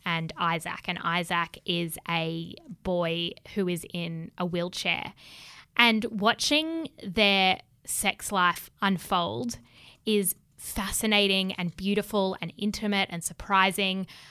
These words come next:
And I just feel like I learn so much.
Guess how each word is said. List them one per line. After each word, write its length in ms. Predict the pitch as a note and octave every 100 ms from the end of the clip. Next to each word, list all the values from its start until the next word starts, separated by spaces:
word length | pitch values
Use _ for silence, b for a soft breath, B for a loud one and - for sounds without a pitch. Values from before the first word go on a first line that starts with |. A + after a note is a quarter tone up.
| B B B B B -
And 100 | E4
I 100 | F4+
just 260 | G4+ B4 -
feel 100 | C#5 C5+
like 120 | A#4+
I 80 | F#4+ D#4
learn 420 | A#3+ A3+ A3+ - _ _ _ _
so 380 | - - C4+ C4+
much. 560 | A#3+ G3 F#3+ - -